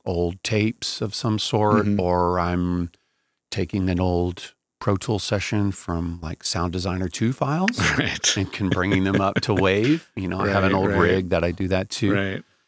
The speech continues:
Speaker 1: And, um, and then I also do, um, uh, done some mixing. Uh, I just
Speaker 2: Okay.
Speaker 1: recently worked with a band, um, synth dark wave kind of band out
Speaker 2: Mm-hmm.
Speaker 1: of Texas called Night Drive.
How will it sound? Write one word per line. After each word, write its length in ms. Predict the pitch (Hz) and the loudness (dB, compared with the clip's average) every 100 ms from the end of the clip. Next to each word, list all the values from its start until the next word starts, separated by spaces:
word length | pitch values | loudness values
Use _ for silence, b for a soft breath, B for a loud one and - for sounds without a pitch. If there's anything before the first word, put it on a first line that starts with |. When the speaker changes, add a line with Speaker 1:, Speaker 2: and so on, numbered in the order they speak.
| _ _ | _ _
Speaker 1:
And, 380 | 107 104 104 95 | 2 4 4 4
um, 440 | 101 101 98 98 - _ | 4 4 4 0 -6 _
and 100 | 139 | 4
then 100 | 160 | 6
I 80 | 165 | 6
also 340 | 160 151 - 135 | 4 2 2 2
do, 500 | - 127 123 117 113 | 4 4 4 4 2
um, 180 | 110 104 - | 0 -2 -6
uh, 220 | 104 101 | -6 -4
done 200 | 101 107 | 0 0
some 280 | 107 117 104 | 2 0 2
mixing. 520 | 107 - - 120 135 - _ _ _ | 2 0 2 2 2 -4 _ _ _
Uh, 140 | 101 92 | -6 -4
I 60 | 92 | -2
just 200 | 98 101 | -2 -2
Speaker 2:
Okay. 60 | |
Speaker 1:
recently 380 | 95 110 98 101 | 0 2 2 0
worked 340 | 95 98 92 | 2 0 0
with 120 | 107 95 | 0 0
a 60 | |
band, 640 | 85 92 92 92 92 90 - - | 2 0 2 0 -2 -4 -10 -8
um, 540 | 95 92 92 90 92 - _ _ _ _ _ _ _ _ _ | -6 -4 -4 -4 -6 -12 _ _ _ _ _ _ _ _ _
synth 440 | - - 120 113 - | -4 0 2 0 0
dark 300 | - 101 107 | 4 4 4
wave 440 | 120 113 120 120 - | 2 4 2 0 -2
kind 200 | 120 117 | 0 0
of 60 | |
band 280 | 120 120 117 | 0 0 0
out 100 | 110 | 2
Speaker 2:
Mm-hmm. 100 | 113 | 2
Speaker 1:
of 40 | |
Texas 400 | 139 113 - 156 | 0 -2 -6 -16
called 260 | - 104 90 | -2 0 2
Night 180 | 101 117 | 0 0
Drive. 440 | - 135 143 165 | 2 2 2 -4